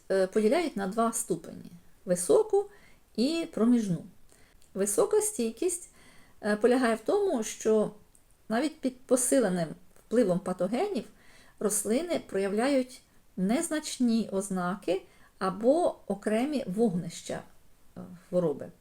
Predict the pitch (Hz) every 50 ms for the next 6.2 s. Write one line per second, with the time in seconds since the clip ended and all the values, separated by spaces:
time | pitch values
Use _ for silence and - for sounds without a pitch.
0 | _ _ _ - - - - - - - - - _ _ _ - 202 196 196 180
1 | 170 175 202 - - - 185 175 196 214 - 349 494 480 - - - 370 359 -
2 | - 311 311 - - - - - - _ _ - _ - - - - - - _
3 | - - - 233 226 226 - - - - 196 190 202 233 254 254 - - 185 180
4 | 185 - - 392 392 330 214 190 - - 214 208 208 208 220 214 196 190 185 190
5 | 190 175 175 - - 440 427 - - 214 214 - - - 160 - - - 165 -
6 | - - - 165